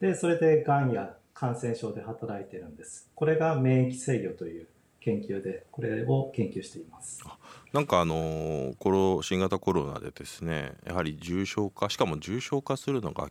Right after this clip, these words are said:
Speaker 2: 急に重症化して、それの対策が、まあ、追いつかずに亡くなるというケースも多いと思って、
Speaker 1: うん。
Speaker 2: まあ、そういう時に、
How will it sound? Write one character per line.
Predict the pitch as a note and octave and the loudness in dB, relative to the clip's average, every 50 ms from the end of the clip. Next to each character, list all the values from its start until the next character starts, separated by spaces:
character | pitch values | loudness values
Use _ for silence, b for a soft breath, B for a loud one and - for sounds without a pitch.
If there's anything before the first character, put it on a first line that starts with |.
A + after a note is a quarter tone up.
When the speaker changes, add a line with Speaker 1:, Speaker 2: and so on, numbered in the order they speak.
| _ _ | _ _
Speaker 2:
急 | - - - F#3+ G#3+ G#3 | -2 0 2 4 4 4
に | G3+ G3 F#3 | 4 2 2
重 | D#3 - D3 D3 C#3+ | 0 0 -2 -4 -4
症 | C3+ - - B2+ B2 A#2 | -4 -2 -2 -2 -2 0
化 | - - G#2+ | 0 -2 -2
し | G#2 - - | -2 -4 -6
て、 | - - A2+ G#2 G2+ | -2 2 2 2 2
そ | - - G#2+ | 0 -2 -2
れ | A2 G#2+ | 0 0
の | G2+ G2+ F#2+ | 2 2 0
対 | F#2 - - - F2 F2 | 0 0 0 0 0 0
策 | - - - - - E2+ E2+ - F2 D2+ | 0 -2 -6 -4 -2 -2 0 0 0 0
が、 | D#2 D#2 | 2 2
ま | C#2+ D#2 D2 | 2 2 0
あ、 | C2+ | 0
追 | C#2 D2 D2 | 0 0 -2
い | D2 | -4
つ | - - - | -4 -4 -2
か | D2 D2 | -2 -2
ず | C#2+ - D2 | -2 -2 -6
に | C#2+ C#2+ | -6 -6
亡 | C#2+ D2 C#2+ | -6 -6 -8
く | - C#2 | -8 -6
な | C#2+ C#2+ | -6 -6
る | D2 D2 D2 | -4 -4 -6
と | - - | -4 -4
い | C#2 C#2 | -6 -4
う | D2 C#2+ | -6 -6
ケ | - - C#2+ | -4 -2 -2
ー | C#2+ | -2
ス | - - | -2 -4
も | C#2+ C#2 C#2+ D2 C#2+ C#2+ | -8 -6 -4 -2 -2 -2
多 | C#2+ C#2+ | -2 -4
い | - | -6
と | - - C2 | -8 -8 -8
思 | B1+ C2+ D2 C#2+ | -6 -6 -6 -8
っ | |
て、 | - _ - - | -8 _ -10 -10
Speaker 1:
う | - | -10
ん。 | B B B B B B B | B B B B B B B
Speaker 2:
ま | B B2 | B 0
あ、 | |
そ | - - C3+ C3+ C#3 C#3+ | 0 2 2 2 4 4
う | C#3+ | 2
い | C#3+ C#3 C#3+ | 2 2 0
う | A2 | 0
時 | G2+ C#3+ D3 - - | -2 -4 -4 -4 -4
に、 | D#2 C2+ C2+ C2+ A#1+ - | -6 -6 -6 -8 -10 -12